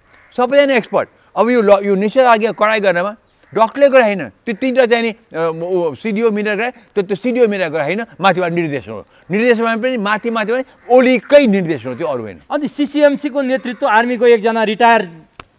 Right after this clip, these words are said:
Speaker 2: कर्मचारीलाई दिएका छन्, त्यहाँ डाक्टर, अलिकति विज्ञ चिकित्सक पठाउनु पर्थेन, डाक्टर
Speaker 1: त्यो,
Speaker 2: साहब?
Speaker 1: त्यो मान्छे जसलाई दिएको छ नि, त्यो मान्छे capable मान्छे हो है, त्यो बालेन्द्र शर्मा भन्ने capable मान्छे हो। उनले सायद त्यहाँ अब आफ्नो टिम बनाउँछन्,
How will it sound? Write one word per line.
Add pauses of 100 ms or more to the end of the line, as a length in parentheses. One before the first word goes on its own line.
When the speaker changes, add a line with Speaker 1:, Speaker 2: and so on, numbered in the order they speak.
Speaker 2:
कर्मचारीलाई
दिएका
छन्,
त्यहाँ
डाक्टर, (440)
अलिकति
विज्ञ
चिकित्सक
पठाउनु
पर्थेन,
डाक्टर
Speaker 1:
त्यो,
Speaker 2:
साहब?
Speaker 1:
त्यो
मान्छे
जसलाई
दिएको
छ
नि, (400)
त्यो
मान्छे
capable
मान्छे
हो
है, (460)
त्यो
बालेन्द्र
शर्मा
भन्ने (400)
capable
मान्छे
हो। (300)
उनले
सायद
त्यहाँ
अब
आफ्नो (100)
टिम
बनाउँछन्,